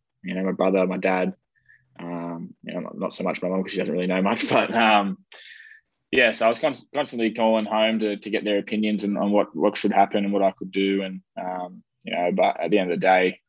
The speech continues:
you just gotta get on with your job, and, um, you know, you're playing a team sport for a reason. You gotta put your best foot forward for the team every week, no matter what sort of situation with contracts. So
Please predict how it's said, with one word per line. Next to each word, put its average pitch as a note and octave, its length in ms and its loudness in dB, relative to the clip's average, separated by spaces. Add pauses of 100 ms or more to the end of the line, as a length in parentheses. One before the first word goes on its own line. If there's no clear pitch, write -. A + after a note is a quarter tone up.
you F#2+ 120 0
just F#2+ 140 -2
gotta F2+ 120 2
get F#2 120 2
on F#2 120 -2
with F2+ 100 -6
your F2+ 80 -2
job, F#2 300 2
and, F2+ 220 -8 (300)
um, F2 420 -8 (120)
you F2 60 -14
know, F2 120 -2 (220)
you're F2+ 160 -4
playing F#2 240 0
a E2+ 60 -2
team F2+ 200 -6
sport - 260 -4
for F2 100 -4
a E2+ 40 0
reason. F#2 280 2
You F2+ 60 -4
gotta F2+ 160 0
put - 180 -6
your - 80 -10
best F2 180 -6
foot - 160 -6
forward F#2 260 -2
for F2 80 -4
the - 80 -8
team F#2 160 -6
every F#2 140 -4
week, F#2 180 0
no F#2+ 80 -8
matter F2+ 200 -2
what - 180 0
sort F#2+ 220 -2
of F2+ 80 -6
situation F2+ 560 -2
with F2+ 140 -6
contracts. - 520 -6
So F2 200 -4